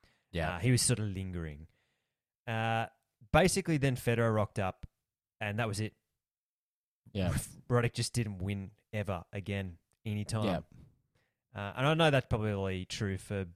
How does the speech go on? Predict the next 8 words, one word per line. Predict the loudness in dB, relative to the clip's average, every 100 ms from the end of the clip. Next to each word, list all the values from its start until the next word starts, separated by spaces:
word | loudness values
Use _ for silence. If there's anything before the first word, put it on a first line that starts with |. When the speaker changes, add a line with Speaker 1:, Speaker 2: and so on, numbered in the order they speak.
| -2
Speaker 2:
basically | 0 0 -2 -4 -4
most | -4 -2 0 0 -2
of | -6
the | -6
two | -6 -4 -4
thousands | -2 -2 -2 -4 -6 -6
tennis | -6 -6 -6
players | -4 -2 -2 -4 -8